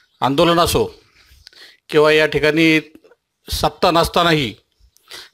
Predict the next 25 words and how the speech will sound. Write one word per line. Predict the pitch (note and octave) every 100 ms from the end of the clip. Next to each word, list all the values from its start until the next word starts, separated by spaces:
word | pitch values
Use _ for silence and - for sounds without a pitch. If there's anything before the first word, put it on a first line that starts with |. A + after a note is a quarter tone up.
| -
प्रत्येक | D#3 G3 F3
ठिकाणी | D3 D#3 D#3+
शेतकऱ्यांच्या | D#3 - D#3 D3+ D3
अडीअडचणी | C#3 C#3+ D3+ D#3 D3+
जाणून | C#3+ C#3+ C#3+
घेऊन | C#3 C#3
त्यांच्या | C#3 C#3+ C#3 D3+ D#3+ - _ _ -
अडीअडचणी | C3+ D#3 D#3 D#3+ D#3+ D#3
सोडवण्यासाठी | C3+ D3 D3+ C#3+ D3+
रस्त्याचे | D3+ C3+ - D3 D#3
प्रश्न | D3+ D3 D#3
असतील, | D3 D3+ C#3
वेगवेगळे | D3 D3 D#3
विविध | D3+ D#3 -
पाण्याचे | C3+ D3+ D3+
प्रश्न | D#3+ D#3 D#3
असतील, | C#3 C3+ A2 A2 _ - - _ A#2+
जुन्नर | C#3 D#3 D3
शहराच्या | D#3 D3+ D3+ D#3
दृष्टीने | D#3 - D#3
असणारे | D3+ D#3 D#3
पाण्याची | D#3 C#3+ D#3 D#3
गंभीर | D3 D3+ F3+
समस्या | E3 D#3+ D3+ E3+
असेल, | C#3+ B2